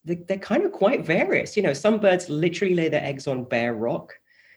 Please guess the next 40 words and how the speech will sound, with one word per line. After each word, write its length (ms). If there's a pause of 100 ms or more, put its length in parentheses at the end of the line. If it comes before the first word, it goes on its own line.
(160)
Some 220
birds 260
make 200
floating 560
rafts 560
like 200
grebes, 680
and 100
some 260
birds, 320
you 80
know, 120
steal 360
other 160
birds' 360
nests. 400
And 100
I 60
think, 420
you 80
know, 140
the 100
more 300
I 40
thought 320
about 440
the 100
idea 400
of 160
nests 400
as 100
homes, 480
the 80
more 200
I 80
began 320
to 80
kind 180
of 60
wonder 600